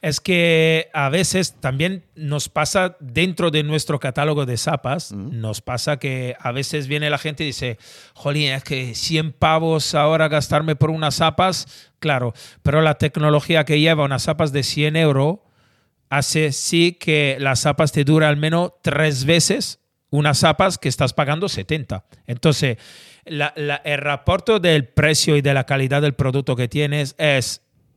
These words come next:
Speaker 1: no es comparable. Entonces, ¿cuántas zapas necesitarías de setenta euros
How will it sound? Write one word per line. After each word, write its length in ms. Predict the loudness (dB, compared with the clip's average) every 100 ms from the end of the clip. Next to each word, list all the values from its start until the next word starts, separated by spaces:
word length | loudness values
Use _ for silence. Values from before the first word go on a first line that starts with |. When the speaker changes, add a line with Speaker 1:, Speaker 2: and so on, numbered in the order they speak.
| -14
Speaker 1:
no 600 | -8 -6 -6 -4 0 0
es 100 | 2
comparable. 540 | 0 0 0 0 -2
Entonces, 480 | -2 0 0 0 -4 -2
¿cuántas 640 | 2 4 2 0 0 -2 _ -6
zapas 560 | 0 0 0 -4 -6
necesitarías 960 | -4 -4 -4 -6 -6 -4 -2 -2 -4 -4
de 140 | -6
setenta 520 | -4 -6 -4 -6 -4 -2
euros 300 | -2 -4